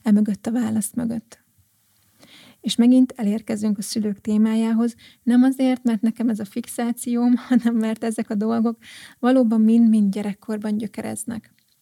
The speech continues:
Hiszen gondolj csak bele, megszületünk,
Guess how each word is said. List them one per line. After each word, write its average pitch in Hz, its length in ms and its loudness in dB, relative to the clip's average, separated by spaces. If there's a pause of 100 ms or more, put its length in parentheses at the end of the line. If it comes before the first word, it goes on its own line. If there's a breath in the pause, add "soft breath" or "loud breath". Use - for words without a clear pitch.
(480 soft breath)
Hiszen 240 320 0
gondolj 262 260 6
csak 240 200 -4
bele, 208 360 -4 (480)
megszületünk, 220 840 -6